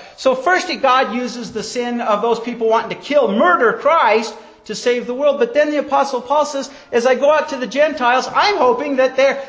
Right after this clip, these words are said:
there's a sin that happens that will work for their good." They become jealous. You know, it's the old story. A kid decides he doesn't want a lollipop, right? So you hand it to his friend, and his friend starts enjoying the lollipop, tongue sticking out. "Yeah, good time."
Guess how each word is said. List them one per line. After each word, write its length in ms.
there's 240
a 100
sin 380
that 180
happens 460
that 160
will 140
work 340
for 100
their 240
good." 400
They 100
become 540
jealous. 640
You 80
know, 80
it's 100
the 100
old 180
story. 420
A 60
kid 260
decides 400
he 80
doesn't 360
want 220
a 60
lollipop, 760
right? 240
So 120
you 160
hand 240
it 140
to 100
his 160
friend, 320
and 100
his 100
friend 300
starts 300
enjoying 360
the 60
lollipop, 640
tongue 200
sticking 340
out. 140
"Yeah, 260
good 240
time." 220